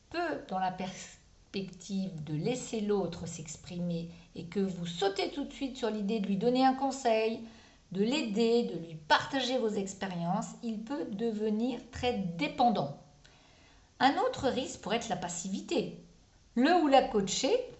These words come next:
attend ses séances pour décider. Donc dans ces cas-là, il est vraiment bien de reformuler les attendus, les objectifs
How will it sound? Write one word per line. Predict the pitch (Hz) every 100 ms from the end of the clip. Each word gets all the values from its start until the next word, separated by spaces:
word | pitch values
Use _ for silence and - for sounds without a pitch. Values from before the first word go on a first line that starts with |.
| - - -
attend | 349 349 - 311 269 202 - -
ses | - -
séances | - - 196 269 480 -
pour | - 392
décider. | 269 311 - 202 160 - - - - - - _
Donc | 196 208 202
dans | 349
ces | 403 381
cas-là, | - 220 185 254 - -
il | 196
est | 196
vraiment | 226 302 311 233
bien | 240 180
de | 190
reformuler | 165 - 254 359 349 302 277 262 247 233
les | 214 190
attendus, | 190 - 180 165 190 381 - - - -
les | 226 285 233
objectifs | 240 160 175 156 - 254 403